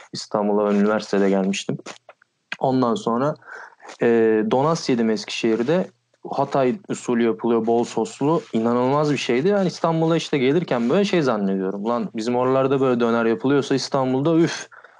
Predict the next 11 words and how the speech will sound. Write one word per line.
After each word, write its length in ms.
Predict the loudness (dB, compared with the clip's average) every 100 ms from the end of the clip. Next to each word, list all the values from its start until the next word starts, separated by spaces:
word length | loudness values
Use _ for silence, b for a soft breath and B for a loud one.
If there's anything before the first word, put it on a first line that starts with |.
| -6
nasıl 220 | -2 0
dönerler 460 | 2 2 2 0 2
yapılıyordur 500 | 0 -2 -2 0 0
falan. 360 | -2 -2 -2 -4 b b b b _ _ _ 0
Galiba 440 | 2 2 2 0
sadece 500 | 2 2 4 2 2
şeyde 360 | 2 2 2 2
döner 260 | 2 2
yemiş 220 | 0 0 0
olabilirim 420 | 2 2 0 0
İstanbul'da. 640 | -4 -4 -2 -2 -2 -6